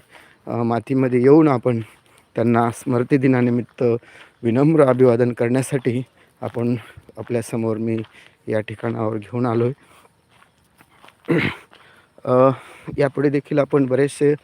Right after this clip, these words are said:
कामं करण्याचा प्रयत्न करणार आहोत, कार्य करण्याचा प्रयत्न करत आहोत.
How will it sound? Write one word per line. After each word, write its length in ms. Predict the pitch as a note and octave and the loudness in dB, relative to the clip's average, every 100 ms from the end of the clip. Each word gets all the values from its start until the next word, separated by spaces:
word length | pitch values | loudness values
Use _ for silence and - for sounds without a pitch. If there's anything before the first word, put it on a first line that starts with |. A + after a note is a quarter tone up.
| - - - _ | -14 -20 -20 _
कामं 280 | B2+ B2+ C#3+ | -2 2 2
करण्याचा 440 | - B2+ B2 A#2+ B2 | 0 -6 -6 -6 -6
प्रयत्न 360 | B2 A2+ A#2+ | -6 -8 -8
करणार 360 | A2+ A#2+ A#2 A2+ | -10 -10 -8 -6
आहोत, 240 | A#2 B2+ - | -4 -6 -8
कार्य 220 | A#2 G#2+ | -8 -8
करण्याचा 480 | A2 - A2 A2 - | -10 -12 -10 -8 -8
प्रयत्न 320 | G#2+ A2 - | -10 -14 -14
करत 300 | A2 A2 A#2 | -14 -12 -12
आहोत. 220 | A2 A#2+ | -6 -4